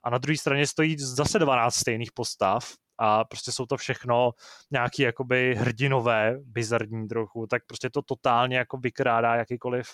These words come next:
efekt nebo jakýkoliv pocit toho, že bojuješ, eh, v nějaký válce, že to prostě není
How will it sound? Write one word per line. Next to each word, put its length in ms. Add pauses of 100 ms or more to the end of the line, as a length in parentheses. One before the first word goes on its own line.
(120)
efekt 480 (320)
nebo 180
jakýkoliv 520 (500)
pocit 300
toho, 240
že 140
bojuješ, 560
eh, 60 (720)
v 40
nějaký 320
válce, 400
že 100
to 80
prostě 320
není 400